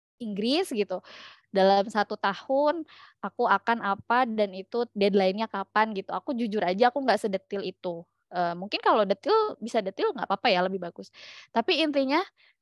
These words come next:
saat teman-teman memikirkan ide gitu, brainstorming, kira-kira aku mau ngapain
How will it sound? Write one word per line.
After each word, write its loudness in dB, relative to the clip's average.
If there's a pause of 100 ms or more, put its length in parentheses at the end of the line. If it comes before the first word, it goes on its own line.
(160)
saat 2
teman-teman 0
memikirkan -2
ide 0
gitu, -10
brainstorming, -4 (320)
kira-kira 0
aku -4
mau -2
ngapain -2